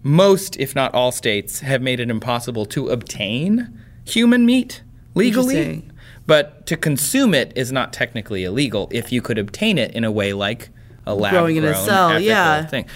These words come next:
Speaker 1: So this is according to Cornell Law School. So, uh, I think it's pretty interesting.
Speaker 2: <laughs>
Speaker 1: I think the idea here is a better solution than eating human,
Speaker 2: <laughs> Yeah.
Speaker 1: <laughs> which just might be to minimize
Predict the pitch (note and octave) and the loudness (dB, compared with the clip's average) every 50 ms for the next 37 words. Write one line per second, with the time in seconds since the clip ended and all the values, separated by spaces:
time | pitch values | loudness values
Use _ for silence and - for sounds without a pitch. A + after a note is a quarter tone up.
0 | - - - - - D3+ D3 C#3+ - - - - - G3 G3+ F3+ F3 D#3+ E3 D#3+ | -18 -14 -8 -2 0 0 0 0 -2 -8 -10 -2 2 2 2 2 0 0 2 2
1 | D3+ C#3+ C#3 B2+ - - D3 C3+ B2 A2+ A2 G#2 G2+ G2+ - - - D2 D2 - | 2 2 -2 -4 -4 -2 0 2 2 2 2 2 0 0 -2 -4 -10 -10 -10 -6
2 | - A#2 G#2 G2+ - - - - - - - B2 B2 - - - - - - - | -2 -2 -2 -2 -4 -10 -20 -16 -8 -4 -2 0 0 0 -2 -6 -14 -16 -10 -6
3 | - - - - G#3 G#3+ B3 A#3+ A3 - - A3 G#3+ G3+ G3 F#3+ D#3+ - - G#2 | -6 -4 -2 -2 0 2 2 0 0 -2 -2 -2 0 0 0 0 -2 -2 -4 -4
4 | F#2 - - B2+ B2 - F#3+ G3+ G3+ A#3+ A#3+ G3+ D#3+ C#3+ C3 B2+ B2 A#2+ A2+ A2 | -4 -6 -10 -8 -4 -4 -4 -2 0 0 2 2 2 0 0 0 2 2 2 0
5 | A2+ A#2+ A#2 A2+ A2 G#2+ G#2+ G#2 - - - - - - D#3 D#3 D#3+ D3+ E3+ F#3 | 0 0 0 0 0 0 -2 -6 -10 -16 -20 -12 -4 -4 -2 -2 0 2 2 2
6 | F#3 F3+ D#3+ - D#3 D3 D3 C3 - C#3+ C3+ C3+ A#2+ A#2 A#2+ - A#2 A#2 G#2+ G#2+ | 2 2 0 -2 0 0 0 0 0 -2 -2 0 0 -2 -2 0 -2 -2 -2 -2
7 | G#2 A2 C#3+ C#3 A#2 F#2 F2 A2+ C3+ - - A#3 A#3+ A#3 D4+ C4+ - B3 A#3 - | -2 0 0 0 0 -2 -4 -6 -6 -4 0 0 4 4 4 4 4 0 0 2
8 | F3+ F3 G3 F#3 E3+ - - G#3 - - G3+ - - - F3+ G3 G3 G3 - B3+ | 2 4 4 2 2 0 -4 -6 -6 -6 -8 -8 -4 0 0 0 2 0 -2 -4
9 | C4 - B3+ B3+ B3 A#3+ G3+ G#3+ G#3 E3 - E3+ D3+ D3 C#3+ D3 D3 C#3 B2+ A#2+ | -2 0 2 0 0 0 0 -2 -2 -2 -2 -2 0 0 0 0 0 2 2 2
10 | A2+ A2 A2 G#2 - - - - | 2 0 0 -2 -4 -8 -10 -12